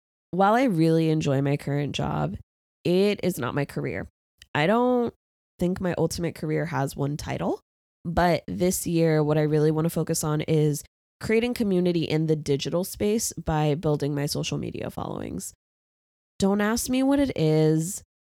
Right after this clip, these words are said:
because I really can't explain it, but Instagram just feels like the most me platform. So that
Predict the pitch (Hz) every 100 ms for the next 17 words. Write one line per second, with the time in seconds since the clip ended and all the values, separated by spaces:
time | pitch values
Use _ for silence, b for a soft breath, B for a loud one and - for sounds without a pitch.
0 | _ _ _ _ 185 196 202 175 180 190
1 | 208 - 208 180 - - - - 151 151
2 | 147 - 160 - 170 190 226 220 240 233
3 | 190 - - 160 156 165 170 175 165 170
4 | 160 156 147 156 - 151 156 160 156 160
5 | - 143 - - 196 240 302 _ B _
6 | _ - - 175 160 156 151 151 _ _
7 | - 160 175 175